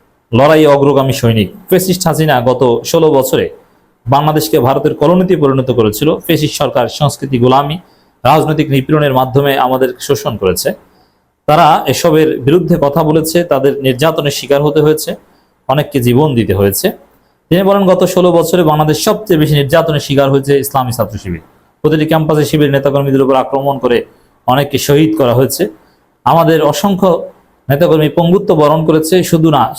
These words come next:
তাই না, আমাদের নেতাকর্মীদের উপর হামলার পর স্বৈরাচারের দোসররা আবরা-, আবার আমাদের বিরুদ্ধেই মামলা দিয়েছে। আবরার ফাদের শহীদ ও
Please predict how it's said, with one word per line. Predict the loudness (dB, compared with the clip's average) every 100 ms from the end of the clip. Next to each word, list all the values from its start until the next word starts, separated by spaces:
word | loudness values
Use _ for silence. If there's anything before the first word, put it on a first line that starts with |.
| -4
তাই | -2 -2
না, | -4 -8 _ _ -2
আমাদের | 0 0
নেতাকর্মীদের | 0 0 0 0 2 2
উপর | 2 2 0 -2
হামলার | -2 -2 -4
পর | -2 -2 -4 -12 _ _ _ -4
স্বৈরাচারের | 0 0 2 2 2 2
দোসররা | 0 0 -2 -2 -6 -12 _
আবরা-, | -2 0 -2 -4 -6 -20 _ -2
আবার | 2 2 2
আমাদের | 0 0 0 0
বিরুদ্ধেই | 0 0 2 2
মামলা | 0 0 0
দিয়েছে। | 0 -2 -4 -12 _ _ _ _ 0
আবরার | 2 4 2
ফাদের | 2 2 0
শহীদ | 2 2 4 2
ও | 0